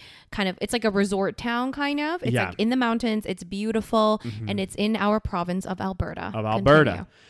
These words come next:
Speaker 2: It's really close to,
Speaker 1: Alberta!
Speaker 2: it's close to Calgary. It's, like, about an hour drive. So
Speaker 1: Yeah.
Speaker 2: anyway, this small community in, in Canmore, they're hosting a Pride event or whatever. And as you do typically with these events, you would reach out to, like, local vendors and suppliers and all different things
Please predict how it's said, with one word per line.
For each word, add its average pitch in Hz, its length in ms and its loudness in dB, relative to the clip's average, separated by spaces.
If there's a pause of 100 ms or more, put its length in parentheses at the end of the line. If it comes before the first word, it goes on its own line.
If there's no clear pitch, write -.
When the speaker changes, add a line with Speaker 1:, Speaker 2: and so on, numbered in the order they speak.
(140)
Speaker 2:
It's 123 120 -4
really 170 180 6
close 240 160 12
to, 427 60 12
Speaker 1:
Alberta! 285 260 10
Speaker 2:
it's - 100 2
close 156 200 4
to 160 80 -2
Calgary. 120 320 4
It's, 117 100 0
like, 120 100 0
about 113 240 0
an 117 60 -2
hour 104 240 0
drive. 95 320 -6
So 131 280 6
Speaker 1:
Yeah. - 120 -2 (400)
Speaker 2:
anyway, 120 400 0 (160)
this 131 160 2
small 147 640 0
community 120 560 0
in, 113 520 -4
in 123 140 -4
Canmore, 101 400 -2
they're 117 200 2
hosting 127 480 -2
a 117 60 -4
Pride 107 300 -4
event 107 300 -6
or 131 40 -4
whatever. 110 380 -4 (300)
And 139 120 -8
as 147 280 -2
you 170 100 -8
do 127 240 -4
typically 131 380 -4
with 123 80 -2
these 123 140 -2
events, 110 360 -6
you 117 80 -4
would 104 140 -4
reach 120 200 0
out 120 120 -4
to, 120 100 -6
like, 110 140 -2
local 107 280 -6
vendors 107 600 -2
and 107 100 -8
suppliers 110 640 -4
and 107 80 -8
all 104 100 -6
different 110 300 -8
things 110 240 -6